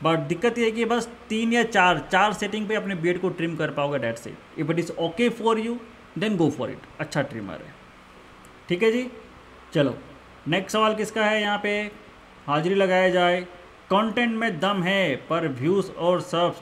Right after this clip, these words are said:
थोड़े कम हैं, क्या कर सकते हैं?" हमारे audience भाई कम है, but दिल से हमें चाहती है, हमारे लिए वही बहुत बड़ा, मतलब हमारा दम है। चलो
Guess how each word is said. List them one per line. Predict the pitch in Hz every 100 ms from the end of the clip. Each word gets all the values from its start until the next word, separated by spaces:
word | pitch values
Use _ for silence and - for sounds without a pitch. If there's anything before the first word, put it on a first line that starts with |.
| -
थोड़े | 151 151 143 -
कम | 131
हैं, | 131 123 - - - - -
क्या | 151
कर | 165 147
सकते | - 127 -
हैं?" | 120 - 131
हमारे | 143 165 202
audience | 202 175 160 190 175
भाई | 185 180 -
कम | 190
है, | 175 185 165
but | 170
दिल | 151 185 220
से | 196
हमें | 196
चाहती | 190 165 151 170
है, | 185
हमारे | 170 151 160
लिए | 165 151
वही | 139 156
बहुत | 135 139 143
बड़ा, | 131 143 151 127 - - - - - - - - - - - -
मतलब | 135 139 151
हमारा | 135 151 151
दम | 127 123 143
है। | 127 113 - - - -
चलो | - 151 131